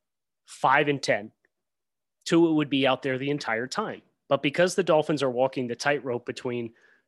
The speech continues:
trying to win football games and make the postseason and make the playoffs with developing a young rookie quarterback, the end result of that is that they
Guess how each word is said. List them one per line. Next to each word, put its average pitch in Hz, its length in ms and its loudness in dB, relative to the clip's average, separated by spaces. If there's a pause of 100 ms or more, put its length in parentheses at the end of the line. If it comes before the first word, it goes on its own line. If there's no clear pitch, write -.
(160)
trying 147 280 2
to 156 120 0
win 135 280 0
football 131 380 0
games 123 280 -6
and 120 200 -4
make 143 220 -4
the - 80 0
postseason 147 560 0
and 127 120 -2
make 139 180 -2
the 127 80 -4
playoffs 139 540 2 (280)
with 151 300 0
developing 143 640 2
a 131 60 -2
young 127 340 -2
rookie 131 300 -4
quarterback, 139 680 -2
the 143 220 -8
end 170 200 -2
result 143 480 0
of 127 160 -2
that 117 280 -4 (340)
is 135 200 -6
that 131 320 -2 (760)
they 139 240 2